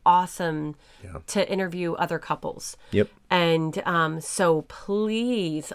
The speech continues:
Speaker 1: like, if you are willing to talk, like, shoot a message. Uh, where can, where can they, where can they send a message at?
Speaker 2: So email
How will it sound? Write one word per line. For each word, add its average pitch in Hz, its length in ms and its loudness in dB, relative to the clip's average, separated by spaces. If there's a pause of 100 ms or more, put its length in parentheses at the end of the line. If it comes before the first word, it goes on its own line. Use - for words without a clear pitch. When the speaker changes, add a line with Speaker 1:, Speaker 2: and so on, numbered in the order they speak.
Speaker 1:
like, 160 340 -4
if - 220 -4
you 196 360 -2
are 180 160 4
willing 160 340 -2
to 165 140 -12
talk, - 580 -2
like, 160 380 0 (500)
shoot 196 340 -2
a 226 60 0
message. 165 580 -4
Uh, 160 220 0
where 185 180 -4
can, 196 280 -4 (280)
where 233 140 6
can 294 160 2
they, 214 280 4
where 202 120 0
can 208 140 -4
they 180 100 -2
send 165 200 -6
a 156 40 -4
message 147 340 -8
at? - 200 -10 (120)
Speaker 2:
So 85 380 0 (500)
email 107 560 4